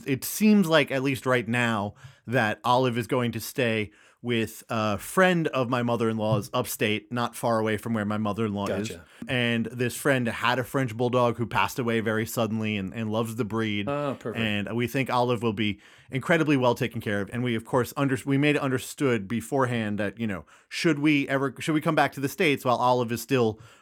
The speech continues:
Speaker 1: around and alive, that we would like Olive back. And that's, that's all,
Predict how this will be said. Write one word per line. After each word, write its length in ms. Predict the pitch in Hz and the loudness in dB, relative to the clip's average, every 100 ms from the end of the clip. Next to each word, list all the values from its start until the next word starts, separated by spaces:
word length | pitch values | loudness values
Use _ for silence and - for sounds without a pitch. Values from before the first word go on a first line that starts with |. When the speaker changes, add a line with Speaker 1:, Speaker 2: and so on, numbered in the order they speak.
| - | -2
Speaker 1:
around 580 | 131 139 139 131 123 - | 2 4 4 4 0 -2
and 420 | 113 117 110 110 | -2 0 0 0
alive, 520 | 113 123 135 104 92 87 | 0 2 2 2 -2 -6
that 120 | 92 | -6
we 160 | 113 110 | -2 -2
would 160 | 101 | -2
like 220 | 104 104 | -2 -4
Olive 320 | 98 98 104 92 | -4 -4 -4 -2
back. 320 | 101 92 - | -2 -2 -6
And 100 | 107 | -6
that's, 220 | 107 - | -6 -4
that's 240 | 127 120 | -2 0
all, 280 | 135 117 107 | 2 2 2